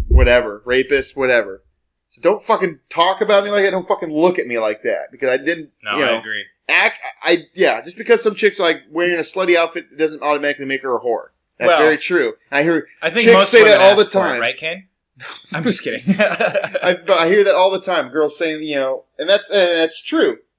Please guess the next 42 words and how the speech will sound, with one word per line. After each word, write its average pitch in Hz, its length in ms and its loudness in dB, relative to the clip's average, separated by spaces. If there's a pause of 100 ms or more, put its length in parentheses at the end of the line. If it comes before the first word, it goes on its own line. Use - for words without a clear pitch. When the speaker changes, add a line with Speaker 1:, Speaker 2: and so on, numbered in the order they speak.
(360)
Speaker 1:
But, 165 140 2 (200)
but 160 160 -2
then 151 100 -6
as 139 160 -8
soon 185 180 -6
as, 156 100 -8
like, 139 220 0
someone 170 260 -6
like 131 200 -4
me 147 340 -8
comes 139 220 -6
into 131 100 -14
the 123 80 -8
equation, 123 600 -6 (440)
it's 123 160 -10
automatically 113 880 -4
assumed, 113 520 -10
or 110 200 -4
they're, 110 260 -4 (120)
they 185 60 -4
Speaker 2:
No, 180 140 0
Speaker 1:
get 175 120 4
afraid 151 200 2
Speaker 2:
and 143 60 -4
Speaker 1:
to 151 80 0
Speaker 2:
I, 165 120 2
Speaker 1:
judge. 147 340 2 (160)
Speaker 2:
I'm 214 180 0
on 214 140 -4
your 135 100 -12
side. 95 380 -8 (760)
I 110 160 -8
just 113 300 -14
was 107 160 -18
giving 110 240 -14
you 104 120 -14
a 98 40 -16
reason 98 300 -14 (140)
as 98 140 -6
to 104 140 -12
why 92 320 -4
they 95 120 -10